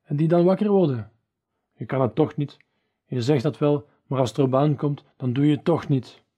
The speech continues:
Zie je, van die stemmen. Je zet jezelf op stop als je niet overgaat tot handelen nadat je een beslissing hebt genomen.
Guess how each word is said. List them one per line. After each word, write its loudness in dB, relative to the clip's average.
Zie -6
je, -4
van -4
die 0
stemmen. -4
Je 0
zet 2
jezelf 2
op -4
stop -6
als -8
je -2
niet 2
overgaat -4
tot -4
handelen -2
nadat -4
je -8
een -2
beslissing -2
hebt -6
genomen. -4